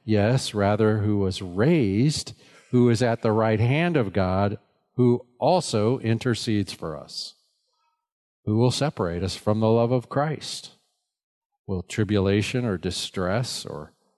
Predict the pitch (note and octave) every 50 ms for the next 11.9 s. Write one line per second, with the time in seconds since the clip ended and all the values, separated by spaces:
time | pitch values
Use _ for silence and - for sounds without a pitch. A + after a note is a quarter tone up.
0 | _ _ - - A2 G#2 - - G#2+ - - A2+ G#2+ A2+ - - C#3 C#3 C3 A2+
1 | F2+ E2 D#2+ - - - G#2+ F#2+ G#2 A2 A#2+ B2+ C3+ C3+ A#2 F#2 E2+ E2 E2 F2
2 | G2 A2+ A#2+ - C3+ B2 A#2+ C3+ C#3 C#3+ - - F#2 E2+ D#2+ - - A2 A2 B2
3 | C3 C#3 C#3 C3+ - - G2+ F#2 F2+ - - G#2+ A2 A#2 B2+ C#3 D3 D3+ C#3 C#3
4 | B2+ _ _ _ _ _ _ _ _ _ _ _ _ _ _ _ _ _ _ _
5 | _ _ _ _ _ _ _ _ _ _ _ _ _ _ _ - E2+ E2+ G2 F#2+
6 | F#2+ A2 G#2+ G2 G#2 A#2 C3+ - - F2 E2 - - F#2 F#2 G#2 A2 G#2+ - -
7 | A#2 A2 B2 A#2+ - A#2 G#2+ G#2+ G2+ G2 F#2+ G#2+ G#2+ G#2+ G#2 - - A2+ - -
8 | A2 G2+ G#2+ A2 A#2 - - - G#2 G#2 A2 A2+ G#2+ A2+ G#2+ A2+ A#2 A2 G#2 G#2
9 | B2+ D3 A#2 - - - - _ _ _ _ _ _ _ _ _ _ _ _ -
10 | F#2+ F2+ - - G2 - - - A2 G#2+ A2+ G#2+ A2 A2 G#2 - - - A#2 B2
11 | B2 _ - A2+ A2 A2+ A#2 - - G#2+ G#2 A#2 C#3 B2 E2+ C#2 C#2+ -